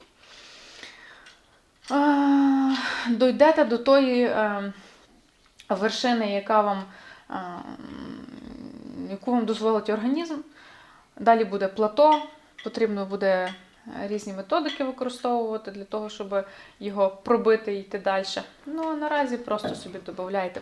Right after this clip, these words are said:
по, по чуть-чуть і присідайте. Привіт, Наталю, там чи присідаєте, там, чи яку ви робите? А, ви якраз за присід і питали, окей.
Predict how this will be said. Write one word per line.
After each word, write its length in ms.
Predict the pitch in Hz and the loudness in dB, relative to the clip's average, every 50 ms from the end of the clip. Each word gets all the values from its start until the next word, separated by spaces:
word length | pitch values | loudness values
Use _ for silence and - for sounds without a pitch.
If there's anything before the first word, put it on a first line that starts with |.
| - - | -10 -10
по, 120 | 170 170 - - - - - - - - | -10 -10 -10 -14 -16 -16 -16 -18 -20 -10
по 100 | - 202 | -8 -8
чуть-чуть 560 | 196 - - - - - 339 339 330 - - - - - _ _ _ - - _ - - | -8 -6 -10 -12 -10 -10 -10 -10 -10 -12 -18 -20 -20 -20 _ _ _ -20 -20 _ -20 -16
і 80 | - 185 185 - | -16 -16 -12 -12
присідайте. 640 | - 180 175 - - - - - - - _ - _ _ _ _ - - - - - - - - - - - _ | -12 -10 -10 -12 -12 -12 -14 -16 -16 -18 _ -20 _ _ _ _ -20 -20 -20 -18 -18 -18 -18 -18 -20 -20 -16 _
Привіт, 260 | - 269 302 330 262 | -2 0 2 2 2
Наталю, 360 | 233 214 220 208 190 180 180 | 0 0 2 2 0 0 0
там 200 | 180 170 180 175 - | -2 -2 -4 -4 -6
чи 120 | - - | -12 -12
присідаєте, 520 | - - - - 240 233 339 330 285 - 208 | -10 -12 -8 -8 -2 2 2 2 2 0 -6
там, 180 | - 185 185 - | -10 -12 -12 -10
чи 120 | - - | -12 -14
яку 220 | 185 190 - - | -14 -12 -12 -10
ви 100 | 175 185 | -8 -6
робите? 380 | 180 180 175 175 185 - - 185 - - _ _ _ _ - | -4 -4 -4 -6 -8 -12 -14 -14 -14 -16 _ _ _ _ -2
А, 140 | - 202 185 | 0 2 2
ви 100 | 185 196 | 2 0
якраз 260 | 190 202 208 208 - | 0 0 -4 -4 -4
за 140 | - 202 196 | -6 -8 -6
присід 300 | - 190 190 - - - - | -6 -6 -6 -6 -10 -14 -14
і 40 | 202 | -18
питали, 320 | - - - - - - - - | -18 -16 -14 -14 -14 -14 -14 -14
окей. 300 | - - 185 160 - | -12 -12 -12 -14 -16